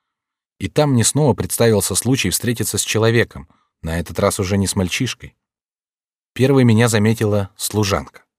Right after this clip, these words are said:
Она обошлась со мной куда безжалостнее, чем тот сорванец Сесэй.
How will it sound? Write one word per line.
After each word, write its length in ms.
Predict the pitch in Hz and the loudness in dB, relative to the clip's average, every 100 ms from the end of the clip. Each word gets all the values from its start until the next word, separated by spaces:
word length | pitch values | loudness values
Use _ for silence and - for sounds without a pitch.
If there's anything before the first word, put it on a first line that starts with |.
| _ _ _ _ _ - | _ _ _ _ _ -6
Она 280 | 92 98 95 | -2 0 0
обошлась 440 | 98 - 110 101 | 0 0 0 0
со 140 | - | 2
мной 180 | 110 110 | 2 2
куда 220 | 113 110 | 2 0
безжалостнее, 680 | 107 117 117 123 101 - 85 | 2 0 2 2 2 -2 -4
чем 200 | - 90 | -4 -4
тот 160 | 101 92 | -4 -4
сорванец 460 | 90 90 92 85 | -4 -2 0 -2
Сесэй. 480 | - 101 - 85 69 | -2 -4 -2 -4 -6